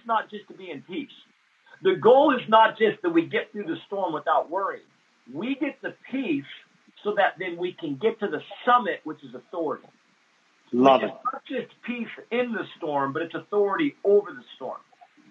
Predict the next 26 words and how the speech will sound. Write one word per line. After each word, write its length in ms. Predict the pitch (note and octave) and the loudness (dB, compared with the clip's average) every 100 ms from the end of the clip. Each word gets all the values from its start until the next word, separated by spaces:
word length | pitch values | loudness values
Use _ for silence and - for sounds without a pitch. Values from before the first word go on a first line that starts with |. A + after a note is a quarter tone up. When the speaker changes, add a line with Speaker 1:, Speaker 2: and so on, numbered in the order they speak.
| _ _ - - | _ _ -6 0
Speaker 1:
So 240 | A#3 - - | 2 0 2
I 240 | G#3 C#4 | 4 4
believe 420 | - A3 G3 F#3+ D#3 | -2 -12 -16 -20 -18
that 120 | C#3 | -8
God, 200 | F#3+ - - | -6 -6 -8
and 120 | G3 F#3 | -10 -8
a 40 | |
lot 220 | F#3+ B3 | -2 -2
of 80 | B3+ | -4
people, 280 | A#3 F#3+ F3+ | -12 -16 -16
man, 240 | G3 F#3+ E3 | -12 -10 -6
I 100 | F3+ | -6
just 180 | A#3 G3+ | -6 -12
wanna 180 | G#3+ F3 - | -12 -12 -16
commend 360 | E3+ D#3+ A3+ A#3 | -16 -14 -14 -12
you. 160 | D4+ - A#2+ | -12 -14 _
Well 460 | D3+ G#3+ A#3+ A#3+ A#3 | 2 4 4 0 -4
done 240 | G#3+ G#3 G#3 F#3+ D3+ | -4 -2 -4 -12 -10
getting 260 | G3 G3+ G3 | -8 -10 -18
to 60 | E3 - | -20 -14
peace. 240 | F3+ F#3+ - - - _ _ - | -10 -10 -10 -16 -20 _ _ -10
Well 400 | C#3+ G#3 A3+ G#3+ | 2 4 4 2
done 340 | A3 A3 G#3+ G#3 | 0 -2 -4 -12
fighting 340 | G3 G3+ G#3 F#3+ | -8 -6 -8 -16
for 100 | - - D#3 | -20 -18 -14
peace. 260 | F#3+ B2 | -14 -14